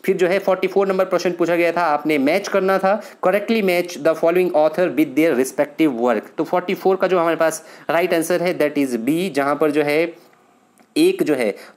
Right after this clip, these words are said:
थॉमस हॉब्स जो है लेवियाथान लिखते हैं और जो है फिर जॉन स्टुअर्ट मिल जो ये लिखते हैं on liberty को, उसके बाद जो है कार्ल मार्क्स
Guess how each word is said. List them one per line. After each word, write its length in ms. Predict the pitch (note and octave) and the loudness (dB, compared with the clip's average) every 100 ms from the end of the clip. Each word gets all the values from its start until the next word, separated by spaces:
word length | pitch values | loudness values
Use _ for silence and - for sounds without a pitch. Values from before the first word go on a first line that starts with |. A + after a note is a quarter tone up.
| - | -2
थॉमस 280 | E3 F3+ D3+ | 0 0 0
हॉब्स 420 | D#3+ E3+ - - | 0 0 -4 -8
जो 140 | C3+ D3+ | -4 -2
है 160 | D3+ | 0
लेवियाथान 480 | B2+ C#3+ D#3+ D#3+ E3+ | 0 2 2 0 0
लिखते 320 | E3+ E3 F3+ | 0 0 0
हैं 240 | F3 F#3+ A3 - - - | 0 0 -2 -10 -8 2
और 400 | D#3 F3 F3 C#3 | 4 6 4 0
जो 160 | D#3 | 0
है 420 | D3 D#3+ E3 D#3+ | 0 2 2 2
फिर 300 | - E3 D#3+ | 0 0 2
जॉन 320 | B2+ C#3+ D#3+ F#3 | 2 0 2 0
स्टुअर्ट 400 | - E3+ E3+ D#3 | 0 2 2 2
मिल 280 | E3 F3+ | 2 2
जो 340 | - C#3 D3+ D3 | 0 0 2 2
ये 320 | D3+ D#3+ D#3 | 4 2 0
लिखते 340 | D3 D3 - D3 | -2 -2 0 0
हैं 140 | D3+ | 0
on 320 | C3+ C3+ B2 | 0 2 2
liberty 380 | C3+ E3 F3+ G3 | 2 2 2 -2
को, 280 | G3 G3 A3+ - - D#3+ | 2 2 0 -6 -4 -2
उसके 280 | E3+ F#3+ | 0 0
बाद 420 | D#3+ E3 F3 F#3 F3 | 2 2 2 2 -2
जो 240 | C3+ D#3 | 0 -2
है 320 | D3 D#3+ F#3+ - - - | 0 0 0 -6 -12 -2
कार्ल 240 | D#3+ F#3+ F#3+ | 0 2 2
मार्क्स 420 | D#3+ E3 - | 0 0 0